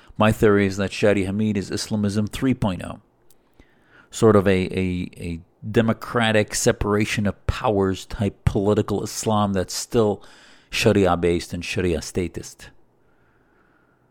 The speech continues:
Read his book, then we can talk about it.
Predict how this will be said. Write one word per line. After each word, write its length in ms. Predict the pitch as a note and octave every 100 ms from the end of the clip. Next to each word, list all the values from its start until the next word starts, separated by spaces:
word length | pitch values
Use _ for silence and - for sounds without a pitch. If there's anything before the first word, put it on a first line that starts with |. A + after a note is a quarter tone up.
| _ _ _ _ _ _ -
Read 160 | G#2
his 120 | G2 E2+
book, 460 | G2 F#2 - - _ _ _ _ _ _ _ _ _ _ _ _
then 140 | A2 F#2
we 80 | F#2
can 100 | F#2+
talk 240 | G#2 G2
about 220 | -
it. 80 | -